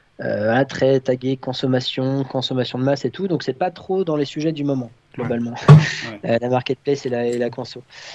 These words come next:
Speaker 1: Euh, et en fait, eux, ils se sont dit, bah, euh, nous, notre mission, c'est que l'entreprise soit un lieu de bien-être, de développement des personnes, les faire grandir, les faire apprendre, que ce soit un lieu dans lequel, en fait, elles,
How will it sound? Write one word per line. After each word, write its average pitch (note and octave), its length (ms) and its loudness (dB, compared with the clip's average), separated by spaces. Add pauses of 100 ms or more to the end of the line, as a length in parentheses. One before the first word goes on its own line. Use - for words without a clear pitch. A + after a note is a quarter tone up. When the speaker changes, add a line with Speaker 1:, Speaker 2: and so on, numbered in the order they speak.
(180)
Speaker 1:
Euh, A#2 380 2
et D3 100 2
en C3+ 80 2
fait, A3 360 -6
eux, A#3 240 -4
ils C3+ 80 -10
se - 100 -14
sont C3 100 -6
dit, C3 140 -6
bah, D3+ 140 -2
euh, A#2+ 380 -2
nous, C3 140 -4
notre E3+ 200 -4
mission, D3 260 -6
c'est D3+ 140 -2
que - 60 -10
l'entreprise D3 680 -2
soit D3 600 0
un B2 140 -2
lieu B2+ 360 -2 (480)
de C3 220 -4
bien-être, C3+ 360 0
de C3 60 -4
développement D3+ 640 -2
des C#3+ 120 -4
personnes, C3 440 -6
les B2+ 80 -2
faire A#2+ 220 -6
grandir, B2+ 460 -2
les C3+ 180 -4
faire B2 160 -6
apprendre, D3+ 240 -4
que - 100 -8
ce - 80 -10
soit - 160 -2
un B2+ 200 -4
lieu C3 140 0
dans C#3 100 -2
lequel, C3 220 -4
en C3 60 -4
fait, - 180 -6
elles, A#2 220 -6